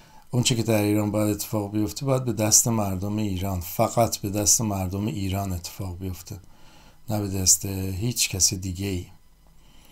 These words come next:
تا بخواد یه کیفیتی برای آینده ایران داشته باشه، به چیزی که می‌خوایم برسه.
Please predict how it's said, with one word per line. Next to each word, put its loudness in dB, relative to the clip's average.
تا -2
بخواد -2
یه 2
کیفیتی -4
برای 0
آینده 0
ایران -2
داشته -6
باشه، -10
به -6
چیزی 0
که -4
می‌خوایم -2
برسه. -4